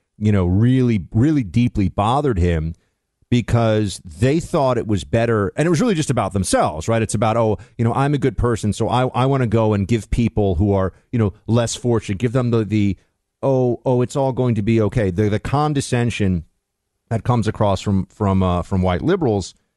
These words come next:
is something that is very common, very present. But also, where does it leave people to say that if you,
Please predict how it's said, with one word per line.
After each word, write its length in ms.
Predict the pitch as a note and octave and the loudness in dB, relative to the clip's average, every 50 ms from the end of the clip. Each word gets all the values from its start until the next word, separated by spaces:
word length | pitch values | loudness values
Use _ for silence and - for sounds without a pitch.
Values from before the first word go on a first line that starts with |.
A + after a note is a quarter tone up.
| _ _ _ _ | _ _ _ _
is 140 | A2+ G#2 - | -4 -2 0
something 360 | - A2+ G#2+ - G#2 G#2 G2 F#2 | 0 -2 0 0 0 2 2 2
that 260 | F#2 F2+ F2+ - _ - | 2 0 -2 -4 _ -4
is 280 | F#2 F#2 F2+ E2+ - | -2 0 0 -2 -4
very 420 | F2 F2 E2 G2 G#2 A#2 A#2+ A#2 G#2+ | -4 -2 0 2 2 2 0 0 -2
common, 360 | - G2 E2+ D#2 E2+ F2+ E2 | -2 -2 -2 -2 -4 -4 -2
very 220 | F2+ G#2 B2+ B2+ | 0 0 0 -2
present. 480 | - - F#2 E2+ D2 D2+ E2 F2 G2 - _ _ _ _ _ _ _ | -2 -4 -6 -6 -6 -6 -8 -12 -14 -16 _ _ _ _ _ _ _
But 80 | - D3+ | -2 0
also, 240 | D#3 F#3 F3+ - F#3 | 2 2 2 2 2
where 180 | D#3 E3 G3+ | 2 2 0
does 120 | A3 A3 F3+ | 0 -2 -2
it 100 | - B2+ | 0 0
leave 260 | B2+ D#3 F#3 F#3 - | 0 0 0 0 0
people 280 | - C3 A#2 - A2 F#2+ | 0 0 0 0 0 0
to 100 | G#2+ G2+ | 0 -2
say 560 | - - A2 A2+ A#2 A2+ A2 G#2+ G#2+ G#2+ - - _ _ _ _ _ _ _ _ _ _ _ _ _ - | 0 0 0 0 2 2 2 0 0 -2 -6 -10 _ _ _ _ _ _ _ _ _ _ _ _ _ -2
that 200 | G2 G2+ B2 A#2+ | 0 0 2 2
if 220 | A#2+ A#2 - - A2+ | 2 0 -2 -2 0
you, 500 | A#2 A2+ A2+ A2 A2 A2 G#2+ G2+ - | 0 2 2 2 2 2 0 -2 -4